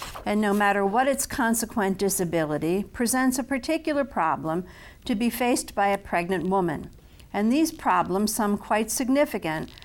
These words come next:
have been put forth as a reason adequate to justify abortion. Of course, no one wants a child to suffer.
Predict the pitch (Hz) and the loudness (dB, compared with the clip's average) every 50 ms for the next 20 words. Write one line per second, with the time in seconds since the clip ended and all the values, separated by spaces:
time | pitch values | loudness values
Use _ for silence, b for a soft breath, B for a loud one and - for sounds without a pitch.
0 | B B B B - 220 202 208 - 220 220 214 220 - 285 277 285 - - 262 | B B B B -2 -2 -2 0 0 0 0 0 2 0 0 0 -2 -4 -2 0
1 | 247 233 226 220 226 226 - - 185 185 190 185 196 185 175 190 226 240 247 254 | 2 2 2 0 0 -2 -4 -2 0 2 2 2 0 0 0 0 2 2 2 2
2 | 240 233 214 208 - - 185 190 185 190 185 - 202 185 185 - 190 160 - 175 | 0 0 0 -2 -2 0 0 0 0 0 -2 -2 -2 -4 -2 -2 -4 -2 0 0
3 | 175 175 175 - 175 165 - 180 170 160 156 151 151 156 165 160 156 156 160 - | 0 0 0 -4 -6 -6 -2 -2 0 0 0 0 -2 -2 0 0 0 -2 -2 -4
4 | - 156 156 160 - - - B B B B B B B - 254 233 - - 302 | -8 -8 -10 -12 -14 -18 -20 B B B B B B B -8 -8 -8 -2 0 2
5 | 311 277 302 262 254 254 277 302 330 330 320 294 254 240 233 233 226 - 240 - | 2 2 2 2 4 4 6 6 6 6 4 4 4 4 2 2 2 0 -2 -2
6 | - - 190 180 180 185 185 - 240 226 - - 285 285 294 285 - - - - | -2 0 2 2 2 2 0 0 -2 -2 0 2 2 2 2 2 0 -4 -6 -6